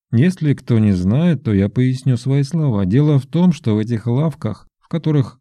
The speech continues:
вы все покупаете что-либо, все продается в два раза дороже, чем на центральной площади.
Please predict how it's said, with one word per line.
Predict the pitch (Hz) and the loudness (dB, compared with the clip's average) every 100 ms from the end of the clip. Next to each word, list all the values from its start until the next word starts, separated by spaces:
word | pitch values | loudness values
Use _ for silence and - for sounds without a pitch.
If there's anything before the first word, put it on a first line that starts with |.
| - | -4
вы | 107 160 | 0 0
все | 165 - 120 | 0 -2 -2
покупаете | 104 92 98 110 101 98 98 | -2 -6 -2 0 0 -2 -6
что-либо, | - 113 147 175 123 | -4 -2 0 0 -2
все | - 185 | -2 -4
продается | 160 120 131 147 139 | -2 0 -2 -2 -2
в | 104 | -2
два | 101 110 | 0 0
раза | 107 98 | 0 0
дороже, | 101 110 151 160 | -2 0 0 0
чем | 160 123 131 143 - | -2 0 2 0 0
на | 131 143 | 0 0
центральной | - 143 135 113 110 139 | 2 0 0 2 2 2
площади. | 151 110 - 123 92 | 0 -2 -2 -6 -8